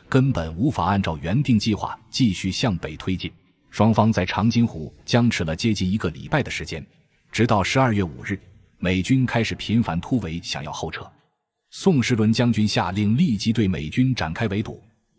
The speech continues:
同时调遣二十六军前往长津湖支援，用以补充战斗力。这是继二十七日发动总攻后，又一次严峻的考验。从难度上来讲，也要更为困难。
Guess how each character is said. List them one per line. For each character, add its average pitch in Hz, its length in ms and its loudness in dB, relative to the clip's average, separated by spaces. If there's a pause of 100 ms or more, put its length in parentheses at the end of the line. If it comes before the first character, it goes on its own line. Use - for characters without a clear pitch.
(120)
同 - 180 4
时 117 140 0
调 104 200 2
遣 - 160 -6
二 117 200 -2
十 113 120 -2
六 135 200 2
军 120 240 2 (140)
前 - 180 -2
往 90 200 -2
长 110 280 -2
津 147 160 0
湖 98 160 -6
支 107 160 -2
援， - 180 -8 (340)
用 104 180 4
以 107 100 2
补 82 280 -6
充 123 260 0
战 104 200 0
斗 82 140 -6
力。 90 140 -10 (600)
这 117 160 4
是 117 100 2
继 110 160 0
二 117 200 -2
十 107 120 -4
七 - 160 0
日 120 180 0
发 135 240 0
动 110 140 2
总 80 180 -6
攻 110 160 0
后， - 240 -4 (440)
又 170 160 6
一 123 100 0
次 113 180 0
严 95 220 0
峻 123 140 2
的 95 80 -4
考 - 200 -8
验。 78 160 -8 (380)
从 110 220 4
难 101 200 4
度 170 140 0
上 95 160 -2
来 85 140 -6
讲， - 200 -10 (160)
也 82 140 -6
要 80 120 -6
更 135 260 2
为 85 100 -4
困 85 180 -4
难。 - 180 -10